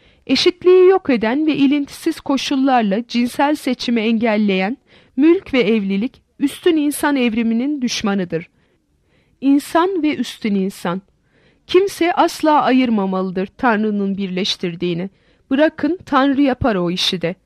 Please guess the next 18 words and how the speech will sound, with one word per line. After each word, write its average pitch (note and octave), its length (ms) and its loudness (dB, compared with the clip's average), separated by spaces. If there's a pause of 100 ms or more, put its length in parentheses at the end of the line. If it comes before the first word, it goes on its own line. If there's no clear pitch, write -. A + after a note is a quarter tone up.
(300)
Evlenmek. G3+ 720 -2 (480)
Sevgiyi, C#4 720 0 (160)
güzelliği, B3+ 640 0
serüveni, A#3 680 -2
coşkuyu, A#3 640 -2
tutkuyu, A3 640 -4
yaşamanın D4+ 640 0
yolunu C4+ 400 0
bulun F#3+ 320 -2
bana. F3 240 -4 (380)
Getirecekleri D4+ 800 0
iğrenç C#4 560 2
belalar A3+ 460 2
olmadan. F3+ 540 -2 (460)
İnsan C#4 600 -2
ve C4+ 100 -2
üstün G#3+ 380 -4
insan. F3+ 460 -6